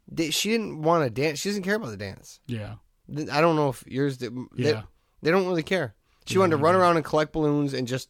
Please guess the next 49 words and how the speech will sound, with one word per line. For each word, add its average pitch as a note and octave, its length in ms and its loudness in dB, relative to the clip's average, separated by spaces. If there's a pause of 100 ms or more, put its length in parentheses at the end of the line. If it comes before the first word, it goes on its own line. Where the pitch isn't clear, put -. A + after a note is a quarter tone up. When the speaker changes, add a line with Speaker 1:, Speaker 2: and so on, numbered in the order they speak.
(100)
Speaker 1:
be C3 100 -4
dressed A#2+ 300 -4
up A2+ 80 -6
and A2+ 80 -6
have A#2 160 -6
fun A2+ 120 -4
with G#2+ 100 -4
her G#2 60 -6
friend. G#2+ 300 -12
Speaker 2:
It's C#3+ 220 -2
whatever C#3+ 420 0
the E3+ 300 -2
oldest C#3 480 -2
girl D#3 320 4
that's D3+ 260 -6
in D3 120 0
their C#3+ 120 2
little D3 200 0
clique - 320 -6
wants D3 260 -2
to D3 80 -2
do D3 200 0
is B2 140 -2
what A#2 120 -6
everybody A2+ 360 -6
else G#2+ 300 -10
wants G#2+ 220 -12
to - 100 -4
Speaker 1:
Makes G#2 220 -4
Speaker 2:
do. - 20 -10
Speaker 1:
sense. - 420 -6
That - 80 -6
Speaker 2:
So G#2 60 -2
Speaker 1:
makes G#2 160 -4
Speaker 2:
that's A2+ 180 -4
Speaker 1:
sense. A2 200 -8
Speaker 2:
just, - 120 -12
that's A2 220 -10
just - 160 -14
how - 160 -14
it - 60 -18
works. - 360 -14
Speaker 1:
It's C3 120 -4
so D3+ 180 6
funny C#3 260 2
how, B2+ 200 0
like, A2+ 220 -4
they A2 140 -4
l-, A2 160 -8